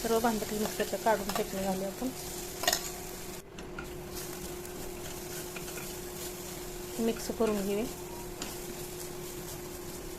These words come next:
तुम्हाला मीठ कमी असलं तर तुम्ही वरून पण मीठ घालू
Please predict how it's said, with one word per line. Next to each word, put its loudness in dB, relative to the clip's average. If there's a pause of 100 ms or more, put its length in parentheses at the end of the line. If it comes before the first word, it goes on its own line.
(1500)
तुम्हाला 8
मीठ 8
कमी 10
असलं 6
तर 6
तुम्ही 4
वरून 4
पण 2
मीठ 2
घालू 6